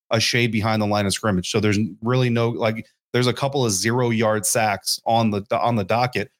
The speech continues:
Those are hits that Sam Howell's taking for literally no reason. Throw the ball away.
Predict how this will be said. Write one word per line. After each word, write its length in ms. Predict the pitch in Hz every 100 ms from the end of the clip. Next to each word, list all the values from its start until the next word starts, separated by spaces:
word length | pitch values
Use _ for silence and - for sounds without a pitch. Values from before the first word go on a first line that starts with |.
| _
Those 180 | - 139
are 60 | 117
hits 260 | 98 143
that 80 | 127
Sam 240 | 107 113 107
Howell's 260 | 113 101
taking 240 | 123 113 101
for 160 | 107
literally 420 | 107 117 110 104
no 140 | 101 101
reason. 320 | 98 101 90
Throw 180 | - 139
the 80 | 117
ball 320 | 107 127 117
away. 300 | 98 98